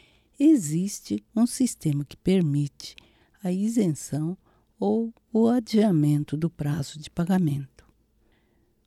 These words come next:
Os procedimentos de solicitação são obrigatórios. Apresentar carteira de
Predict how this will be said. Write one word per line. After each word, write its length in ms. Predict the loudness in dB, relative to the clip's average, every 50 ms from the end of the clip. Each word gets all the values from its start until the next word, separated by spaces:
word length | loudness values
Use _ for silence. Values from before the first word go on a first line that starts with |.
| _ _ _ _
Os 140 | -10 -10 -10
procedimentos 1040 | -4 -2 0 0 0 0 -2 -2 0 0 2 2 2 2 2 0 -2 -4 -6 -8 -6
de 100 | -4 -4
solicitação 1120 | -4 -4 -2 0 0 0 0 -2 -2 -4 -8 -4 -4 -4 -4 -4 -4 -2 -2 0 0 -2
são 380 | -4 -6 -2 2 2 2 2 2
obrigatórios. 1040 | 0 0 0 0 0 0 -2 -4 -2 _ -6 -4 -4 -6 -10 -14 _ -20 -20 -20 -20 _ _ _ _ _ _ _ _ _ _ _ _ _ _ _ _ _ _ _ _ _ _ _ _ _
Apresentar 800 | -8 -8 -4 0 0 0 2 2 0 0 0 0 0 0 0 -2
carteira 580 | -2 -2 -2 -2 -2 -2 -2 -2 0 0 0 0
de 240 | -2 -4 -8 -10